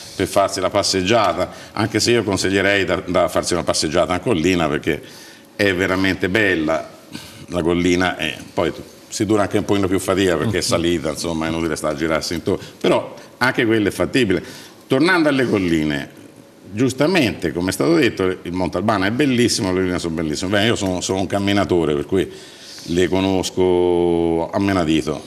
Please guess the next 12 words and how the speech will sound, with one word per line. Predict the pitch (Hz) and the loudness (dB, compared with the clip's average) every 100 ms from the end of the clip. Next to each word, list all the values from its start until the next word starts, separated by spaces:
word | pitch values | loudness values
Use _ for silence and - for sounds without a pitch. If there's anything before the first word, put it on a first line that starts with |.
| - | -10
c'è | - 80 | -8 -2
quasi | 95 85 | 0 0
tutti | 87 120 | 0 -2
i | 101 | -4
sentieri. | 85 78 80 71 - - - - | -4 -4 -2 -2 -4 -12 -18 -12
In | 123 | -6
questi | 113 165 104 | -2 0 0
anni | 76 65 78 80 - | 0 -2 -6 -8 -12
è | - | -10
stato | 113 123 90 85 - | -2 0 0 -2 -8
totalmente | 131 131 143 127 - - - | -4 0 2 0 -2 -10 -12
abbandonato, | - 90 101 - - 87 90 71 62 | -4 0 0 -2 -4 0 0 -2 -6